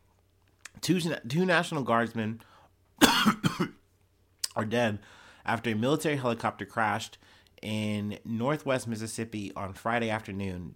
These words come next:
during a routine training flight, officials said. An A-,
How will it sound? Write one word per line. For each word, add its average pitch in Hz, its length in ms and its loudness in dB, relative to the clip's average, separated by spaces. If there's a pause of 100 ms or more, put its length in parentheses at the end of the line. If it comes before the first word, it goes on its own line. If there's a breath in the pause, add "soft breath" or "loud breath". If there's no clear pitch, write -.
during 104 400 -4
a 98 120 -8
routine 120 460 -2
training 98 280 -6
flight, - 340 -12 (340)
officials - 400 -12
said. 69 240 -10 (800)
An 117 180 -4
A-, 156 400 4